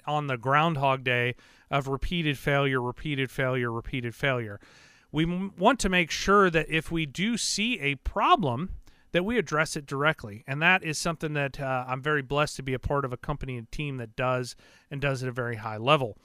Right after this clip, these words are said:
Um, you know, it's not, you don't find the character of a person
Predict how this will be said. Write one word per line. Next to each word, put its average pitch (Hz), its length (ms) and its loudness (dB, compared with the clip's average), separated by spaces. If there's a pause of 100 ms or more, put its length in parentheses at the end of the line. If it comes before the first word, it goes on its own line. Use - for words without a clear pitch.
(400)
Um, 123 380 -2
you 135 100 -6
know, 123 100 -6
it's 127 200 -6
not, 175 500 4
you 156 140 -6
don't 185 260 4
find 180 300 4
the 151 60 -2
character 151 540 0
of 117 80 -4
a 113 60 -8
person 185 640 0